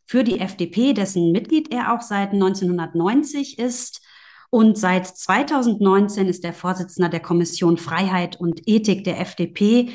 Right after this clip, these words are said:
Wir haben uns kennengelernt bei einer Anhörung für einen neuen Hauptausschuss Bürgerschaftliches Engagement und Demokratie, der im Bundestag zwanzig einundzwanzig, also vor einem Jahr stattgefunden hat. Ich freue mich, dass du Zeit gefunden hast, heute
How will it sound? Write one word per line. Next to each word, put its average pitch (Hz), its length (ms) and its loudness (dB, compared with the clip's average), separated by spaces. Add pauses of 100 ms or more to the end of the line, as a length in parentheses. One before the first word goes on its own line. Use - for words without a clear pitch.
(180)
Wir 208 240 4
haben 254 280 4
uns 208 240 -2
kennengelernt 180 760 0
bei 165 180 -4
einer 170 300 0
Anhörung 175 580 2
für - 300 -8
einen 170 320 0
neuen 175 340 2
Hauptausschuss 175 720 -4
Bürgerschaftliches 196 800 0
Engagement 180 640 2
und 180 300 0
Demokratie, 180 640 0
der 233 140 0
im 196 100 0
Bundestag 202 560 -4
zwanzig 170 440 -4
einundzwanzig, 226 760 2
also 180 100 -2
vor - 200 -4
einem 185 260 2
Jahr 180 220 0
stattgefunden 214 640 -2
hat. 196 180 0
Ich - 400 -20
freue 185 220 2
mich, 208 100 0
dass 190 160 -2
du 170 80 -6
Zeit 175 260 -2
gefunden 185 440 -2
hast, 175 240 -4
heute 180 320 -2